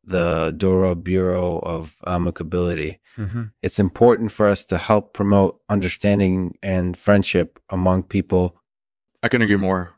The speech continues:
Speaker 3: Thank you for bringing that up. It's an important issue.
Speaker 1: No problem at all. So what do you think about iguanid in particular?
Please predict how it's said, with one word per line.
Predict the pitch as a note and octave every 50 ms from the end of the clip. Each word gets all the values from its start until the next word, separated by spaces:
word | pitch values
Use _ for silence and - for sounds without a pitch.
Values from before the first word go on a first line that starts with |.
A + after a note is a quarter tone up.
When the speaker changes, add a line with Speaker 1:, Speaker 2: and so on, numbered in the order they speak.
| _ _
Speaker 3:
Thank | - A2+ A2 -
you | G#2
for | G#2 F#2+
bringing | - G2+ G2 G2
that | F#2+ F#2
up. | F#2+ F#2 F#2 - _ _ _ _ -
It's | - B2
an | A2+
important | G2 - - A#2+ G#2 G2+
issue. | G2 F#2+ - - F#2 F#2 F2+ F#2 - _ _ _ _ _ _ _ _ _ _ _ _ _ -
Speaker 1:
No | G2 F#2 F2
problem | - - E2+ E2+ E2 E2 D#2+
at | D2+
all. | D2+ E2 E2 E2 D#2+ - _ _ _
So | - - G#2+ G#2 G#2 G#2 G2
what | - - A#2+ C3
do | C3+
you | C3
think | - C3 A#2+ G#2+
about | F#2 G2+ F#2+ F#2
iguanid | F2+ E2+ - F2+ F2 F2+ F#2 F2 E2+ D#2 - -
in | - E2
particular? | - E2 - - F2 D#2+ - E2 D2+ - - - -